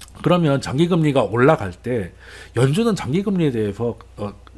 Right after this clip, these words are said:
되도록 코멘트는 안 합니다. 연준은 자기가, 어, 결정하는 정책 금리만 얘기하지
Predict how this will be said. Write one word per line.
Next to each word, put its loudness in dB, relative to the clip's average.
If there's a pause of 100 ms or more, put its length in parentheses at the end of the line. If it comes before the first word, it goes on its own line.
(140)
되도록 2
코멘트는 -2
안 -8
합니다. -8 (300)
연준은 0
자기가, 0
어, -8 (300)
결정하는 0
정책 -2
금리만 0
얘기하지 -4